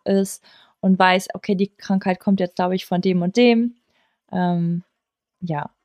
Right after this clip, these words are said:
also das kann man dann sozusagen ein bisschen beschleunigen. Genau. Aber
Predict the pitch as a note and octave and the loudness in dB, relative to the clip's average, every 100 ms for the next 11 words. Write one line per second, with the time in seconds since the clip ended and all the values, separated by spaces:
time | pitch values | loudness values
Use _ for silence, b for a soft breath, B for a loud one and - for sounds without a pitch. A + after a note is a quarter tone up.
0 | _ - E3+ F3 - - F3 - - - | _ -4 -2 -4 -8 -12 -10 -12 -18 -18
1 | - F3+ F3+ E3+ E3+ F3+ - E3 E3 - | -2 2 4 2 2 -2 -2 -4 -2 -2
2 | E3 - D3+ D3 - - _ _ _ _ | -4 -4 -6 -6 -6 -10 _ _ _ _
3 | _ _ G3+ E3 - _ - G3 G3+ G3+ | _ _ -2 -2 -6 _ 0 2 2 2
4 | G3 | 0